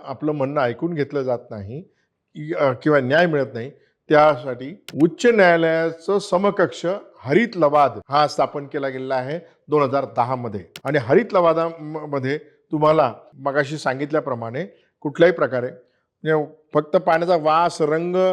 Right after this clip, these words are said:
आणि, अ, तुम्हाला जे वाटत असलेल्या गोष्टींमुळे तक्रार करायची असेल तर तेवढ्या याच्यावर सुद्धा तुम्ही तक्रार करू शकता हरित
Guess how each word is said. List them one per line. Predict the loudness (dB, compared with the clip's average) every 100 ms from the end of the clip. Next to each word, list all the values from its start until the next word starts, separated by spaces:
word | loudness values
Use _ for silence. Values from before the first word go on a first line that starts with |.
| -2 -14 _ -2
आणि, | 0 0 0 -2 -4 -4 -6 -6 -6 -6
अ, | -6 -8 -12 _ _
तुम्हाला | 0 4 4
जे | 2 -4
वाटत | -10 -2 -2 -2 -4
असलेल्या | -6 -2 0 0
गोष्टींमुळे | -2 -6 -6 -6 0 2 2 -2 _ _ -2
तक्रार | 0 -2
करायची | -2 -4 -4 -6
असेल | -8 -12
तर |
तेवढ्या | -4 -2 -2
याच्यावर | -6 -8 -10
सुद्धा | -12 -12
तुम्ही | -10 -12 -10 -12
तक्रार | -6 -4 0 6
करू | 6
शकता | 6 0 0 -2
हरित | -2 -4